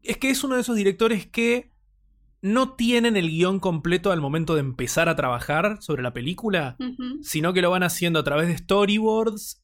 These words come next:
Speaker 1: y mientras están terminando los storyboards, ya los animadores están animando escenas.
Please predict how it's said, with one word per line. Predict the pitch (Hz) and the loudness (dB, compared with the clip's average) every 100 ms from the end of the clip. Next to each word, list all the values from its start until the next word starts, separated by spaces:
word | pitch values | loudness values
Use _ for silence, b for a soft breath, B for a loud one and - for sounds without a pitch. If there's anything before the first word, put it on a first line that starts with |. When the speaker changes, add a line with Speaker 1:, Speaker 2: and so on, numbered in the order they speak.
| _ | _
Speaker 1:
y | 180 190 208 - | -2 0 -2 -4
mientras | 170 208 202 175 | 0 2 2 -2
están | 156 185 | -2 0
terminando | 175 170 185 180 | 0 0 0 0
los | 165 | -2
storyboards, | 170 190 185 190 196 208 - - | 0 0 2 2 2 0 -4 -10
ya | - 175 170 180 | -4 2 2 2
los | 170 - | -2 -2
animadores | 156 151 165 185 | -2 0 2 0
están | 156 - 165 165 | -4 -2 0 2
animando | 151 147 160 151 | 0 0 0 -2
escenas. | - 156 139 131 139 - - | 0 0 0 -2 -4 -8 -16